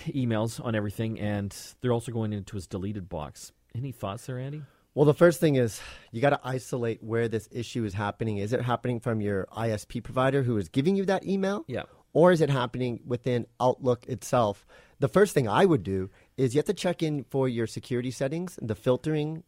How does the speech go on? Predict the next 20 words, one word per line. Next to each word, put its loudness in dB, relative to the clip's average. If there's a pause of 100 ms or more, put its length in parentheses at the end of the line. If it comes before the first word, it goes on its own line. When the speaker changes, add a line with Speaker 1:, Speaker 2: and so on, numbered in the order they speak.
Speaker 2:
uh, -2
for, -2
like, -6
junk -4
mail -2
Speaker 1:
Yeah. 2 (260)
Speaker 2:
inside 2
Outlook. 0 (260)
They've 4
changed 0
it 2
with -6
the 2
new 4
Outlook. 0
I -2
was -4
looking, 0
and -4
it's -10